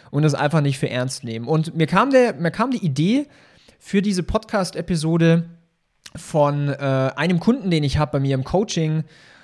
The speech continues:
Ähm, wenn du, erstmal kleiner Call to Action an der Stelle, wenn du selber interessiert bist, deinen Online-Shop zu skalieren, geh mal auf die Website w w w punkt ecom secrets punkt d e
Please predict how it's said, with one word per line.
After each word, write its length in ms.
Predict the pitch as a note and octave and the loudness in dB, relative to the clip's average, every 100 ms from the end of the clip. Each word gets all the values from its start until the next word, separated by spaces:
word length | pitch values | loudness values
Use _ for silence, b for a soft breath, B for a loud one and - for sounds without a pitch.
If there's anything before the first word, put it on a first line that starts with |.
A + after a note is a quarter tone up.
| b b | b b
Ähm, 880 | C#3 C#3 C#3 C#3 C#3 C#3 C3+ C3+ C3 | 0 2 2 0 2 2 2 2 2
wenn 140 | D3+ | 4
du, 220 | E3+ E3 C3+ | 6 6 4
erstmal 460 | C3 C#3+ C#3 C3+ | 2 0 2 2
kleiner 200 | D3+ C#3+ | 2 2
Call 140 | C#3 C3+ | 4 2
to 80 | |
Action 300 | C#3+ E3 - | 2 -2 -2
an 80 | C3+ | 2
der 80 | C3+ | 2
Stelle, 320 | - C#3+ C#3 | 2 2 4
wenn 100 | C#3+ | 4
du 80 | C3+ | 2
selber 380 | C3 E3+ F3 C#3+ | 4 6 6 4
interessiert 460 | C#3 C3+ E3 D#3+ | 0 -2 0 0
bist, 260 | C#3+ C3+ - | 0 -2 0
deinen 180 | C3 B2 | 0 2
Online-Shop 460 | D3+ C#3+ C#3 C3+ | 2 2 2 0
zu 100 | - | 0
skalieren, 640 | C3 C#3 C3 D3 D#3+ D#3 C3+ | -2 0 2 4 4 2 0
geh 120 | D3 | 0
mal 80 | C#3 | 2
auf 120 | C3+ | 2
die 140 | C#3 | 2
Website 340 | C3+ C3+ B2+ B2 | 0 2 0 0
w 140 | B2+ | 0
w 20 | |
w 80 | C3 | 0
punkt 240 | C3+ C3+ B2+ | 0 -2 -2
ecom 240 | B2+ C3 | -4 -4
secrets 400 | - C3+ B2+ - | -4 -4 -6 -4
punkt 240 | D3 C3+ | -4 -4
d 60 | B2 | -4
e 240 | B2+ D3 | 0 0